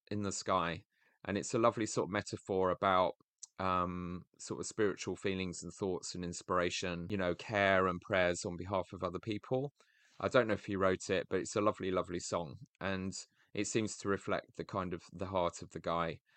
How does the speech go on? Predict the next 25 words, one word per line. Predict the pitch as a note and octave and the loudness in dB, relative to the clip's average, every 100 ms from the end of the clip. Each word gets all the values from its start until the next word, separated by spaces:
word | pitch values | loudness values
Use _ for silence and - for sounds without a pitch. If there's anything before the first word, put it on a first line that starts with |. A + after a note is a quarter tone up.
| _ _ _ | _ _ _
and | - F2 | -8 -4
what | F2 - | -4 -4
he's | F#2+ - | -8 -4
really | F2+ F2+ | -2 -2
about | E2+ F2+ E2+ E2+ | 0 4 4 2
and | - F2 F2 | -2 -6 -6
his | F#2 | -8
spirituality. | - - D#2+ - F#2+ E2 D#2 - - - | -10 -8 -8 -8 -6 -4 -6 -8 -12 -12
So | - - F#2 F2 - - - - | -10 -2 0 0 -2 -20 -18 -2
I'm | G2+ G#2 | 0 2
really | A2 G#2 | 2 2
interested | G2+ F#2 G2+ - E2+ | 0 0 -2 -4 -8
to | - | -6
see, | - F#2 F2 E2+ - | -2 2 2 -2 -4
um, | F2 E2+ E2+ E2 D#2+ _ _ | -2 0 -2 -6 -10 _ _
how | - F#2+ F2 | -6 -2 -2
he | F#2 | -2
handles | F2+ F2 F2 F2 | -4 -4 -6 -4
writing | F2+ E2+ - F2 | -2 -2 -4 -8
that | F2 | -8
book. | - D2 - - | -6 -8 -8 -20
It's | - - | -16 -12
gonna | F2+ | -10
be | E2+ F2 | -6 -6
interesting. | E2+ D#2+ E2 - E2+ | -6 -8 -12 -10 -10